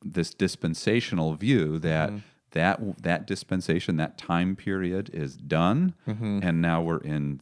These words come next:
Speaker 1: this one, and it's so different that we can unhitch from it,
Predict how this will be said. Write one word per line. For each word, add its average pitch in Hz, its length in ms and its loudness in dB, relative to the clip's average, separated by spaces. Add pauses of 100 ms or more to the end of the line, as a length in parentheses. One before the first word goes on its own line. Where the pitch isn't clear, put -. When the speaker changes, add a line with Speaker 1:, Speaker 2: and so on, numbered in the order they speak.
Speaker 1:
this 104 260 0
one, 135 360 2 (380)
and 82 560 0 (1000)
it's - 220 -2
so 135 300 8
different 127 640 0
that 80 220 -2
we 85 100 -2
can 85 180 -4
unhitch 82 400 -2
from 73 280 -4
it, 69 140 -6